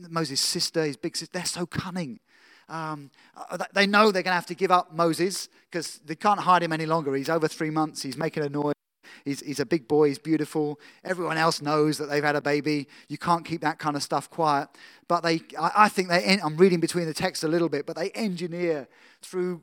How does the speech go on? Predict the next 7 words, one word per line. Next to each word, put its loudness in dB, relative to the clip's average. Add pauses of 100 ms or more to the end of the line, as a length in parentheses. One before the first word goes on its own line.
real 6
spiritual -2
cunning, -2 (380)
uh, 4
a 6
marvelous 6
outcome. 4